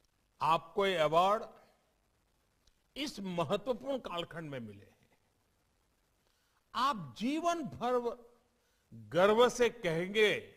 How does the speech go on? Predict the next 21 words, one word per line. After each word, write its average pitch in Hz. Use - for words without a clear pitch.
कि 175
जब 185
मेरा 175
देश 160
आजादी 151
का 202
अमृत 170
महोत्सव 160
मना 147
रहा 123
था, 196
तब 294
मुझे 220
ये 170
award 143
मिला 117
था। -
इस 302
award 254
के 294
साथ 285